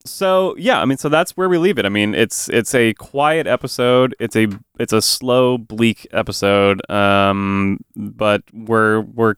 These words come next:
the, like you said, the table's set. That last shot is kind of, uh, it, it's, it might look happy and cheery and Christmassy on the outside, but really, like, underneath it, there's a lot of stuff going on that we, you know,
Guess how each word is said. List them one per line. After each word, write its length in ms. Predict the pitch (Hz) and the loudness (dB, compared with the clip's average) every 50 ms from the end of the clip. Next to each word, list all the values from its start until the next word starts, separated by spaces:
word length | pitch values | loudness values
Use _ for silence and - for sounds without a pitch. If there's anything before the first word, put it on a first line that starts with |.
| - - | -4 -6
the, 160 | 113 120 107 | -4 -2 -2
like 180 | 101 120 120 120 | 0 0 -2 -2
you 60 | 123 | 0
said, 180 | - 127 120 117 | 0 2 2 2
the 60 | 113 | 0
table's 360 | - - 123 123 120 120 - | 0 0 0 0 0 0 -2
set. 340 | - - - 107 92 - - | -2 -4 -4 -4 -4 -4 -4
That 140 | 98 98 95 | -4 -4 -2
last 240 | 104 107 107 104 | -2 -2 -2 -4
shot 400 | - - - 107 107 104 104 95 | -6 -6 -2 0 2 2 0 0
is 100 | 104 101 | -4 -6
kind 160 | - - 104 104 | -4 -2 0 0
of, 220 | 104 98 98 - _ _ - - - - - _ _ _ _ | 0 0 -4 -8 _ _ -20 -20 -20 -20 -20 _ _ _ _
uh, 460 | - 107 104 104 101 101 101 101 101 - | -4 -2 0 2 2 2 2 2 0 0
it, 240 | 82 107 110 104 - - - - | 2 2 2 0 0 -4 -4 -2
it's, 300 | 120 117 101 - - - - | 0 0 0 -2 -6 -6 0
it 180 | 113 120 110 | 0 0 0
might 360 | 104 107 117 120 123 123 - | 0 0 0 0 2 0 0
look 320 | 117 123 123 127 139 - - | 0 0 0 0 0 -2 -6
happy 500 | - - 120 117 120 - - 123 120 120 | -12 -8 -6 -6 -4 -2 -2 0 2 2
and 140 | 117 113 110 | 2 0 0
cheery 420 | - 120 113 110 113 113 110 110 | 0 0 2 2 2 4 2 2
and 140 | 110 104 101 | 2 0 -2
Christmassy 420 | - 127 113 - 120 110 - 117 | -2 -2 -2 -2 -4 -4 -2 0
on 120 | 110 107 104 | 0 2 2
the 100 | 107 104 | 2 2
outside, 500 | 104 104 - - 104 101 101 101 98 92 | 2 0 0 0 0 0 2 2 0 0
but 80 | 101 | -2
really, 300 | 95 104 107 101 104 104 | 0 2 2 4 4 4
like, 200 | 95 98 98 95 - | 4 2 0 0 2
underneath 440 | 117 123 117 107 107 104 101 - | 2 2 2 2 2 2 2 2
it, 140 | 110 104 98 | 0 0 0
there's 120 | 98 104 101 | 0 0 0
a 20 | 101 | 0
lot 140 | 101 101 98 | 0 0 0
of 60 | - | -2
stuff 200 | - 107 95 - | -2 -2 -2 -2
going 220 | - 98 95 92 | -2 -2 0 0
on 280 | 95 92 92 95 95 95 | 0 0 0 0 0 0
that 140 | 95 71 - | 0 -2 0
we, 360 | 101 98 95 95 95 95 95 | -2 -2 -2 -2 -2 -2 -2
you 180 | 92 92 101 98 | -2 -2 -2 -2
know, 180 | 95 92 98 | -2 -2 -4